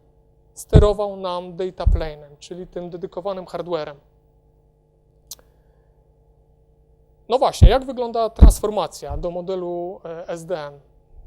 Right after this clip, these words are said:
Na tym slajdzie widać typową sieć trzech, e, urządzeń, dla uproszczenia przyjmijmy, że to są trzy przełączniki,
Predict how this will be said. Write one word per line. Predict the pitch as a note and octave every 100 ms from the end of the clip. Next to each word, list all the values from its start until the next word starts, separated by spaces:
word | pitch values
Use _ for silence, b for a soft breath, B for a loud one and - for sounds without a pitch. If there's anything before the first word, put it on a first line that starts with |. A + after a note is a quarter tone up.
| - - - -
Na | A#3+
tym | C4 G3+
slajdzie | - A#3+ A#3+ A3 F#3 G#3 G3+ A3 -
widać | F3 G#3 G3 G3+ - - - _ _ _ _ _ _ _ _ _ _ -
typową | - B3 G#3+ G3+ E3+
sieć | - F#3+ F#3+ A3 - - - - -
trzech, | - - A3 - - - _ _ _ _ _ _ -
e, | E3 D#3+
urządzeń, | G3+ E3+ F#3+ F3 F3 F3+ A3 A3+ - - b b b -
dla | F#3+
uproszczenia | F#3 F#3+ F3 - G3+ G3
przyjmijmy, | F3 - F#3 G3 F#3
że | E3+ E3+
to | E3+
są | F#3 D#3+
trzy | - F#3
przełączniki, | - F3+ D#3+ - D#3 F3+ G#3+